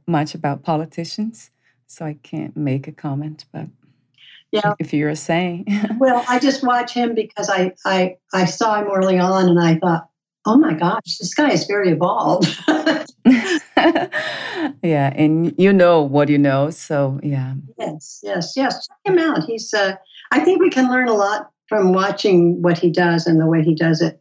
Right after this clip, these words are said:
Speaker 2: and the people that he brings in. You know, be-, having spent so much time in the corporate world and, and having helped people go through so much change, I got to experience a lot of different leaders. And I,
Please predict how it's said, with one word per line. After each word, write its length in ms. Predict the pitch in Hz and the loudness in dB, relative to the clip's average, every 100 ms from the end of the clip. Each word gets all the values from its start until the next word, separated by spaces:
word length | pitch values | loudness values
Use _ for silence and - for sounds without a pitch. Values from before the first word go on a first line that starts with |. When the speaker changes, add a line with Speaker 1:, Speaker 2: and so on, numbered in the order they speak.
| - | 0
Speaker 2:
and 140 | 180 | 2
the 60 | 160 | 2
people 380 | - 175 170 160 | 0 0 0 0
that 120 | 160 | 2
he 80 | 156 | 0
brings 360 | 156 165 160 156 | 2 4 4 4
in. 420 | 165 160 156 156 _ _ _ _ _ _ _ 254 | 2 4 2 0 _ _ _ _ _ _ _ 0
You 80 | |
know, 240 | 240 214 180 | 2 0 -2
be-, 180 | 240 - | -2 0
having 320 | 277 311 294 | 0 2 2
spent 260 | - 262 - | 0 -6 -6
so 180 | 240 | -6
much 260 | 226 220 - | -4 -6 -6
time 180 | 202 185 | -2 0
in 80 | 170 | 0
the 80 | |
corporate 460 | 165 196 190 180 - | 0 -2 -2 -6 -2
world 380 | 160 156 156 - _ _ _ _ - - | -2 -2 -4 -10 _ _ _ _ -12 -2
and, 400 | 185 180 170 165 | 0 4 2 0
and 200 | 190 170 | 0 2
having 340 | 160 180 165 156 | 2 2 2 0
helped 260 | 180 - | 0 -2
people 300 | 180 170 160 156 | 0 0 -2 -2
go 240 | 175 170 | 0 0
through 160 | 185 160 | 0 0
so 180 | - 165 | 2 2
much 300 | 160 165 - | 2 -2 -4
change, 480 | 196 185 165 165 - - - - | 0 2 2 0 -6 -20 -20 -4
I 180 | 208 214 | -2 0
got 340 | 226 226 226 - | 0 -2 -4 -4
to 120 | 208 | -4
experience 680 | 180 - 208 208 190 170 175 | -4 -6 -4 0 0 0 0
a 60 | |
lot 260 | 165 170 165 | 2 2 0
of 100 | 151 | -2
different 420 | 165 160 170 170 | -4 -2 -2 -2
leaders. 400 | 202 165 151 147 | 0 0 0 0
And 120 | 170 165 | 2 2
I, 160 | 165 | 2